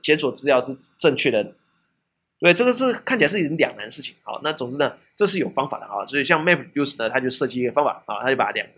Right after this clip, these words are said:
拆成两个操作，一个是 map，一个是 reduce 啊。那这个背后有这个什么 functional program-，programming 的一个概念啊。不过我们要讲的地方不是在这里啊，我们要讲的地方是什么呢？哎，它这个来讲话也有类似的状况，就是 MapReduce 的程式来讲话呢，单核有百分之十、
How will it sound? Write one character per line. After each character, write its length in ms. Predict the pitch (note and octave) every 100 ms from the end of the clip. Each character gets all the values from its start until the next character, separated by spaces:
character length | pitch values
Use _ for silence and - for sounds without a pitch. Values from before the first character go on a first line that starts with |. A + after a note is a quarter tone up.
| _ -
拆 120 | F3
成 80 | D3
两 120 | B2
个 100 | A#2
操 140 | C#3+
作， 220 | D#3 C#3 - _
一 80 | -
个 60 | A#2+
是 120 | A#2+
map， 200 | D3+ - _ _ _ _
一 60 | B2
个 80 | B2
是 100 | B2+
reduce 440 | G2 - A2+ - -
啊。 120 | G#2
那 100 | A2
这 100 | A#2+
个 100 | A#2+
背 200 | A#2+ C3
后 140 | B2+ A#2
有 140 | G#2+
这 100 | A#2
个 100 | A#2
什 100 | -
么 160 | - - _ _ -
functional 440 | F#3 F#3+ F3+ E3+
program-，programming 960 | B2 A#2 C3 C3 _ - A#2 C#3 C3+ A2+
的 180 | A2
一 40 | A#2
个 220 | A#2 A2+
概 180 | A2 D3+
念 160 | C3 - _
啊。 100 | - - _
不 80 | E3+
过 40 |
我 40 | D3+
们 80 |
要 60 | E3
讲 160 | D#3+ A#2+
的 80 |
地 60 | C3
方 100 | C3+
不 80 | B2+
是 100 | A#2+
在 80 | C3
这 100 | B2+
里 80 | -
啊， 120 | - - _ _
我 80 | E3+
们 60 |
要 40 | G3+
讲 140 | D3
的 80 | D#3+
地 20 |
方 80 | E3
是 120 | D#3+
什 80 | B2+
么 60 |
呢？ 200 | G#2+ G2+ - _ -
哎， 260 | G3+ G3 G3 _ -
它 140 | - D3
这 120 | D#3+
个 340 | D3 C3+ C3 C3
来 120 | C3
讲 120 | C3+
话 80 | B2+
也 80 | C3
有 80 | A#2
类 120 | B2+
似 120 | B2
的 40 | A#2+
状 120 | A#2+
况， 140 | A#2
就 160 | A2 B2
是 60 |
MapReduce 400 | C#3 B2+ B2 B2+
的 80 | A2+
程 160 | - G#2+
式 120 | A#2+
来 140 | A2+
讲 100 | A2
话 120 | A2+ A2
呢， 100 | G2+
单 200 | C3+ D3
核 160 | A#2+
有 120 | A#2 G#2+
百 120 | A2
分 60 |
之 60 | A#2
十、 220 | - -